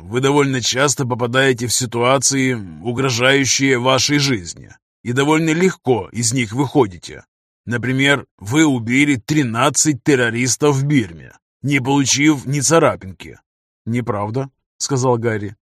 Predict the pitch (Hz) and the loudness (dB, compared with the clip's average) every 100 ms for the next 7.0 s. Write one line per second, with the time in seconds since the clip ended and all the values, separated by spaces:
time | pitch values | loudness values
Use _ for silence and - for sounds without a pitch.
0 | _ 117 110 113 165 170 127 143 156 - | _ -8 -6 0 0 0 0 -2 -4 -4
1 | 110 113 107 110 113 117 113 - 104 101 | -2 -2 -4 -6 -6 -4 -2 -4 -8 -12
2 | _ _ 120 117 160 190 175 113 87 73 | _ _ -4 -2 -2 -2 -4 -6 -6 -12
3 | _ _ _ _ _ 95 127 135 135 131 | _ _ _ _ _ -6 0 0 0 0
4 | 135 127 - - 127 85 - - - _ | 0 0 -2 2 2 2 -10 -16 -20 _
5 | _ - 135 123 - 117 95 80 67 - | _ -4 0 0 0 -4 -6 -10 -16 -20
6 | _ _ _ _ _ - 113 123 117 - | _ _ _ _ _ -6 -2 0 0 -4